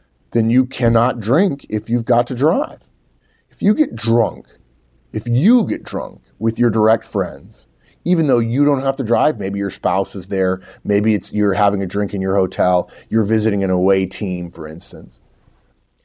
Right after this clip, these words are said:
and your directs are having a good time, and in part because of th-, because of your power over them and keeping up with you,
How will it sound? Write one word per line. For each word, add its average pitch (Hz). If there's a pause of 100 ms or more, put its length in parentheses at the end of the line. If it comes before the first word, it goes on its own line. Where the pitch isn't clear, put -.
(220)
and 135
your 143
directs 139
are 104
having 120
a 107
good 104
time, 127 (300)
and 107
in 123
part -
because 135
of 101
th-, 120 (100)
because 123
of 113
your 127 (340)
power 226
over 95
them 87 (1040)
and 107
keeping 147
up 180
with 214
you, 98